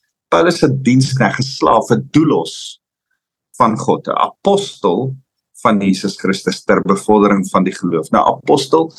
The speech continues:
dat hy homself 'n apostel noem, op daai stadium was daar elf apostels, hy noem homself die twaalfde apostel, en,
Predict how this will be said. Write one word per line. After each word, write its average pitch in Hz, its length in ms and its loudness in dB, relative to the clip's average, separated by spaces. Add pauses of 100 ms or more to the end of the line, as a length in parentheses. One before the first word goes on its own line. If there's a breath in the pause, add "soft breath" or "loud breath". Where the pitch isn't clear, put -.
(380 loud breath)
dat 117 220 2
hy 131 60 4
homself 147 460 0
'n 156 40 2
apostel 131 580 0
noem, 143 340 2
op 95 180 -4
daai 98 180 2
stadium 123 360 2
was 104 160 2
daar 98 220 2 (540)
elf 120 320 0
apostels, 131 720 -2
hy 104 220 0
noem 113 260 2
homself 107 500 0
die 101 140 -2
twaalfde 101 360 0
apostel, - 680 -4
en, 98 320 2